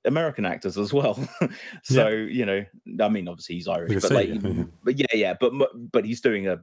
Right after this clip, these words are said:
Speaker 1: an American accent, is he not?
Speaker 2: Mm, yes, yeah.
Speaker 1: Yeah.
Speaker 2: This
Speaker 1: So
Speaker 2: also put me in mind of episode one, uh, Star Wars Episode One. A lot of it, that, um,
Speaker 1: Especially
Speaker 2: particularly
Speaker 1: the pod racing sequence.
Speaker 2: <laughs> the sort of yippee,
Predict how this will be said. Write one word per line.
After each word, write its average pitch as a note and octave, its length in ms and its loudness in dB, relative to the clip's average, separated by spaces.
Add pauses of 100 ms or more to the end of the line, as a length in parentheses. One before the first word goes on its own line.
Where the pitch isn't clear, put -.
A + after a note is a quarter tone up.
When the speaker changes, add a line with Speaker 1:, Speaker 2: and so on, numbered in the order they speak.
Speaker 1:
an G2 100 0
American F#2 380 0
accent, F2 360 -6 (280)
is F2+ 100 -10
he F2+ 80 -4
not? F#2 200 -4 (300)
Speaker 2:
Mm, B2 640 -2
yes, A2+ 360 0
yeah. F#2+ 140 0 (480)
Speaker 1:
Yeah. F2+ 120 -6 (840)
Speaker 2:
This F#2+ 140 2
Speaker 1:
So - 80 4
Speaker 2:
also F#2+ 180 2
put A#2 220 -4
me G#2+ 60 -2
in G#2 60 -2
mind G2+ 280 0
of G2+ 280 -2
episode G2+ 280 -2
one, G#2+ 180 -2
uh, F#2+ 280 0
Star - 240 -2
Wars F#2+ 140 -2
Episode G2 340 -4
One. G#2+ 220 -4 (1200)
A G#2 80 0
lot F2+ 140 -2
of F2+ 80 -4
it, G2 300 -4
that, F#2+ 320 -2 (200)
um, F2 560 -2 (280)
Speaker 1:
Especially A#2 140 2
Speaker 2:
particularly A#2+ 300 4
Speaker 1:
the - 40 -8
pod A2+ 160 2
racing F#2 300 -6
sequence. F2+ 460 -6 (200)
Speaker 2:
<laughs> - 520 -6
the G2 200 2
sort G#2 340 -4
of - 60 -6
yippee, C#4 420 0